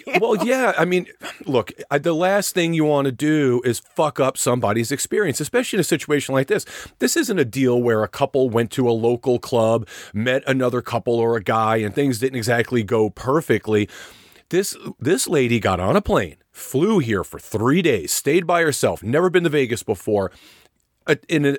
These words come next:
Speaker 2: the, I, with the, I, in, with the intention of having an experience unlike any that she and her partner have ever had.
Speaker 1: Yeah.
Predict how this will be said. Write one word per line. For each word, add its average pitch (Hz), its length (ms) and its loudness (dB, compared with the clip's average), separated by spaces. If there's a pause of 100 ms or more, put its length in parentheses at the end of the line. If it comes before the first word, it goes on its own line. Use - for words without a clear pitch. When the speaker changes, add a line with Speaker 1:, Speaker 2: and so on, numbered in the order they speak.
Speaker 2:
the, 147 220 0
I, 139 200 2 (100)
with 143 140 0
the, 143 100 2
I, 135 140 2 (100)
in, 135 160 -2 (240)
with 147 220 -2
the 151 120 0
intention 139 600 0
of 117 120 -2
having 165 360 0
an 135 80 2
experience 127 800 -2 (580)
unlike 233 640 2
any 196 280 2
that 175 180 2
she 180 540 0
and 175 200 0
her 156 160 0
partner 147 380 0
have 123 260 0
ever 120 300 0
had. - 480 -6 (200)
Speaker 1:
Yeah. 202 360 -2